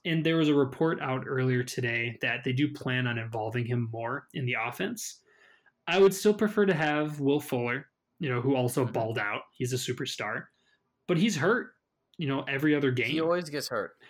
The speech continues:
Speaker 1: Yeah.
Speaker 2: He always gets hurt.
Speaker 1: So I would prioritize having Will Fuller, but if something were to happen to Fuller,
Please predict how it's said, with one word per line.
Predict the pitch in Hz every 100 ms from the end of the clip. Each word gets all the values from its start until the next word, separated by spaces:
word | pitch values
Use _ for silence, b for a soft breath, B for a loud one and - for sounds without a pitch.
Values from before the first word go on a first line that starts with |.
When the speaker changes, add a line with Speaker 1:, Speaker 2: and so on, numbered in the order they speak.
| B
Speaker 1:
Yeah. | 247 147 120
Speaker 2:
He |
always | 147 151 139
gets | 139 131 123
hurt. | 98 - _ _
Speaker 1:
So | _ - 185 175
I | 180
would | 208 214
prioritize | - 190 185 180 185 180 175
having | 160 151 151
Will | 147 139
Fuller, | - 120 117 113 - B B B
but | 160 151 143 160
if | 131
something | - 196 202 131
were | 127
to | 139
happen | 135 127
to | 120
Fuller, | - 127 135 202